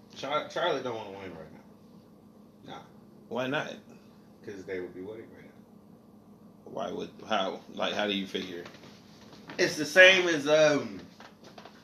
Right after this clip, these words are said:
Speaker 1: what's his name? The Rockets. The Rockets coach. Or, uh, the Rockets, uh, not coach, but, um, owner. And also the Clippers.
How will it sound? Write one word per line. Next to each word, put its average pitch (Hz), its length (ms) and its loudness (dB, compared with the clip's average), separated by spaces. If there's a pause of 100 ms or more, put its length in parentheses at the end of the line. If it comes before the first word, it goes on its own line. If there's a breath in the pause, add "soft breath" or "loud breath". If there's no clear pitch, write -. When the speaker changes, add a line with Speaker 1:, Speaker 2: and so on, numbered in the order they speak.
(440)
Speaker 1:
what's 117 160 -6
his 107 160 -12
name? 101 180 -6
The 95 80 -6
Rockets. 127 520 -2 (260)
The 92 60 -10
Rockets 98 380 -6
coach. - 300 -12 (280)
Or, 92 280 -6
uh, 87 180 -6 (200)
the 87 60 -18
Rockets, 101 460 -4
uh, 90 200 -8 (200)
not 92 180 -14
coach, 85 180 -16 (100)
but, 85 100 -16
um, 87 200 -14 (480)
owner. 90 240 -10 (1000 loud breath)
And 101 420 -4 (140)
also 135 280 4
the - 60 -8
Clippers. - 480 -8